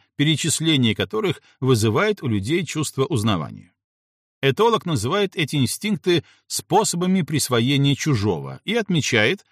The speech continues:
что подобные способы имеются у всех почти стадных животных. Первый — инстинкт захвата и удержания. Схватить и сожрать самому —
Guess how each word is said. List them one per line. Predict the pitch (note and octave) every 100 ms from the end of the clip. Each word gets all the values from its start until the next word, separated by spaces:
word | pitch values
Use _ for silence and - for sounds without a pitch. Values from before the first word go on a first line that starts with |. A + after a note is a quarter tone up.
| _ _
что | - - B2
подобные | A#2+ G3 F#3+ C#3+
способы | - F3+ G#3 F#3 F#3+
имеются | C#3+ B2 G3 F#3 - F3 -
у | C3
всех | - - C3+ E3+
почти | C#3+ B2+ - D3+ E3
стадных | - - G2 G2+ G2+
животных. | F#2 C#2 - _ _ _ _ _ _ _ _ _ _ _
Первый — | - G3+ A3+ G#3+ G#3+ F#3+ -
инстинкт | C#3 B2+ - - G#3+ G#3 -
захвата | B2+ G#2+ - G2+ D3 G3 F3 F3
и | - D3
удержания. | C#3 A#2+ G#2+ F2+ C#2 B1 A1 _ _ _ _ _
Схватить | - - A2 G#2+ - A#3 A3 - -
и | F#3 F#3
сожрать | - A2+ G#2 F3
самому — | - D3 C#3+ A2+ F#2+